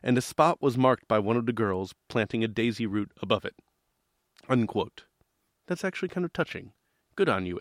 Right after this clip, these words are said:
Edward Burne-Jones. By the way, if mummy curses were real, you'd have all kinds of paintings, starting with the Pre-Raphaelites, that pulsated with ancient necrotic curse energy that are haunted by vengeful pharaohs,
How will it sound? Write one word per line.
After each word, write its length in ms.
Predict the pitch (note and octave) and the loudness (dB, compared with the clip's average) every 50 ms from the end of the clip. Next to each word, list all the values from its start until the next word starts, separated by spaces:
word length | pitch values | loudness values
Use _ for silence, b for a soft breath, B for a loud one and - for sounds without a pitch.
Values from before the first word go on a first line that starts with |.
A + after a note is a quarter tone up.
| - | -8
Edward 280 | G2 F2+ G#2 F#2+ F2 - | -8 -6 -6 -6 -4 -4
Burne-Jones. 680 | A2 G2+ F#2 F#2 G2 G#2 G2+ B2 D3 E3 - - - - _ _ _ b b b b b | -4 -4 -4 -2 -2 -2 -2 -2 -4 -6 -10 -14 -18 -20 _ _ _ b b b b b
By 140 | - A#3 A#3+ | 4 4 6
the 80 | A3 E3+ | 6 6
way, 260 | C3 B2+ C3+ D#3 E3+ | 6 6 6 4 2
if 200 | D#3+ C3+ A#2 - - | 0 -2 -4 -6 -2
mummy 220 | - A2+ C3 D#3 D3+ | 0 2 4 2 2
curses 460 | C#3+ - - C3 - - C3 A2+ - | 0 -2 -4 -4 -2 -2 -4 -4 0
were 180 | A2+ A2 G#2+ G#2 | 0 0 2 2
real, 420 | G#2 A2 A2+ B2 C3+ C#3+ D3+ - b b b b | 2 2 2 2 2 0 -2 -4 b b b b
you'd 140 | b B2+ C3+ | b 0 2
have 180 | D3+ D#3+ C#3 - - | 2 0 0 -2 0
all 260 | - D#3 F3 F#3+ F#3 | 2 4 4 4 4
kinds 340 | - - - D3 D3+ D3+ C#3 | 2 0 0 0 0 0 -2
of 120 | C3 - | -6 -10
paintings, 580 | - - B2 A#2 A#2 - A2+ A2+ A2 G#2+ - b b b b b | -4 -2 -2 -2 0 -2 -2 -2 -2 -4 -6 b b b b b
starting 340 | - - C#3+ B2+ C#3 C#3+ C3+ | -2 2 2 4 4 2 0
with 140 | C3 C3 - | 0 -2 -2
the 100 | - A#2+ | -4 -6
Pre-Raphaelites, 1160 | - - - B2 A#2+ A#2 A2+ G#2+ - - G#2+ G#2+ G#2 G#2 G2+ G2+ G2 G#2 - - - - - B B B B B B | -4 -2 0 0 2 2 2 2 2 2 2 4 4 2 0 0 -2 -4 -6 -8 -10 -14 -14 B B B B B B
that 200 | - B2 A#2+ - - _ _ _ _ _ _ _ _ _ | 2 2 2 2 0 _ _ _ _ _ _ _ _ _
pulsated 720 | - F3 F#3 F3 - - - G2+ F#2 - E2 E2+ C3 B2 b b b b b | 2 4 4 4 4 0 -4 -4 -4 -4 -8 -12 -14 -16 b b b b b
with 240 | - B2 C3 - - b b b b _ - | 2 2 2 2 0 b b b b _ 0
ancient 440 | D3 F3 E3+ - - D3+ C3 - - | 2 2 2 2 -2 -4 -6 -6 -8
necrotic 600 | - A2+ - - - - B2 A#2+ A#2+ - - - - - | -8 -8 -8 -6 -2 0 0 0 -2 -6 -10 -16 -12 -8
curse 380 | - - E3+ E3 - - - - | -2 2 2 2 2 0 -4 -4
energy 580 | A#2+ A#2 G#2+ G2 G#2 F#2 G#2 G2 F#2 G2+ G2+ B B B B B B B - | -2 0 0 0 -2 -4 -4 -4 -4 -6 -8 B B B B B B B 0
that 120 | C3 B2 | 2 4
are 120 | B2 A#2+ A2+ | 6 4 4
haunted 560 | - - D#3+ D#3+ D3+ - - A2 G2 F#2+ - b b b b | 6 6 6 6 6 4 0 -4 -6 -6 -8 b b b b
by 160 | - B2 B2+ | 2 2 2
vengeful 600 | A2+ G#2+ A2+ C#3+ E3+ G3 F#3 D#3 - - D3+ C#3+ | 2 2 4 6 6 6 6 2 0 0 0 0
pharaohs, 720 | B2 - - D3 C#3+ B2+ A2 G#2 G2 G2 G#2 G#2 - - | 2 4 6 8 8 8 8 6 4 2 0 -2 -4 -8